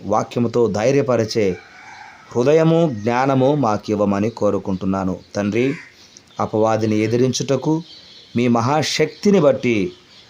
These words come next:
మీ యందు మమ్మలను బలపరచమని వేడుకుంటున్నాము. మా ధైర్యము, మా బలము అయిన మీకే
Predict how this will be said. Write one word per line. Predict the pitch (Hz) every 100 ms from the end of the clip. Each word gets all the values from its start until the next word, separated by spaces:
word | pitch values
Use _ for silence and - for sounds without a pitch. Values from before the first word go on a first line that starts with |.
| - -
మీ | 107 131 160
యందు | 175 196
మమ్మలను | 185 170 165 135
బలపరచమని | 127 127 127 113 - 107 107 139
వేడుకుంటున్నాము. | 110 107 98 104 95 98 95 95 92 95
మా | 98 101
ధైర్యము, | 95 110 117 113 123
మా | 156 110 107
బలము | 92 110 117 120 107
అయిన | 113 113
మీకే | 104 101 139 160 180 151 107